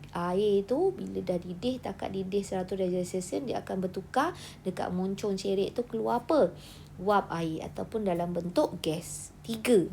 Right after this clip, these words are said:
iaitu tiga kea-, keadaan, iaitu pepejal, cecair dan,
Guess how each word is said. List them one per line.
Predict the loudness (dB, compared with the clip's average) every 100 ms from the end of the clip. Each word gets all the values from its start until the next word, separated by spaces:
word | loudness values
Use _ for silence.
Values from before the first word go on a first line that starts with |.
| -6
iaitu | -10 -8 -2 -2 -2
tiga | 0 2 2 0 4 6 8 6 0
kea-, | 0 0 4 6 6 4 0
keadaan, | 0 2 -2 -4 -4 -4
iaitu | -6 -6 -8 -4 -2 0 6 10 12 12 8 -10 -12 -16 0
pepejal, | 6 8 8 6 2 0 0 -2 0 0 0 2 4 6 6 6 4 2 -2 -16 -16 -18 -18 -20 -16 -14 -14 -16 -16 -18 -16 -18 -18 -18 -16 -18 -18 -16 -14 -14 -14 -12 0
cecair | 6 8 10 8 6 0 2 2 2 4 4 6 6 8 6 6 0 -4 -14 -18 -18 -4
dan, | 6 8 8